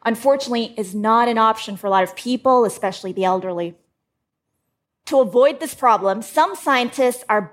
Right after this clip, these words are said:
banking stem cells from individuals with the most common genetic backgrounds. Here in the U S, let's say we made a cell bank with one hundred of the most common cell lines.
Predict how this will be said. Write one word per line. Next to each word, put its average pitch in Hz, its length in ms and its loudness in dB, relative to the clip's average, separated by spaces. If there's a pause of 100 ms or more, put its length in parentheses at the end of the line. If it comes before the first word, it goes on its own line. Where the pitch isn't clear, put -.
(120)
banking 202 520 -2
stem 170 340 -6
cells 165 440 -6 (300)
from 233 180 2
individuals 247 640 0
with 233 160 -2
the 208 60 -2
most 226 560 0
common 220 760 0
genetic 202 460 0
backgrounds. 190 720 -2 (640)
Here 262 360 0
in 311 120 -2
the 339 60 -10
U 370 140 2
S, 226 420 0 (140)
let's 330 220 0
say 392 100 -4
we 359 140 -4
made 269 400 0 (400)
a 233 400 2 (180)
cell 254 300 0
bank 196 480 -4
with 226 300 -2
one 320 240 0
hundred 311 320 0
of 220 100 2
the 226 80 0
most 233 400 0
common 226 300 0
cell 208 220 2
lines. - 440 -8